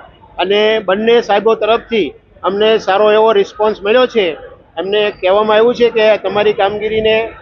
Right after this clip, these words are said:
અ, ઝડપી કરશું અને તમારી તમામ બાબતો છે ને તેને ધ્યાનમાં લઈ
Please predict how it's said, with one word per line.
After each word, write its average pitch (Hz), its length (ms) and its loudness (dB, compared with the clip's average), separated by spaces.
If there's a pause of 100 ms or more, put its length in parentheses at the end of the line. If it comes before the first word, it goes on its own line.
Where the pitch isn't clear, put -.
(160)
અ, 180 160 2
ઝડપી 190 400 -2
કરશું 240 480 2 (280)
અને 196 140 -2
તમારી 214 360 0
તમામ 214 340 -2
બાબતો 214 400 0
છે 220 120 -2
ને 220 120 2
તેને 208 280 0
ધ્યાનમાં 202 400 2
લઈ 226 240 2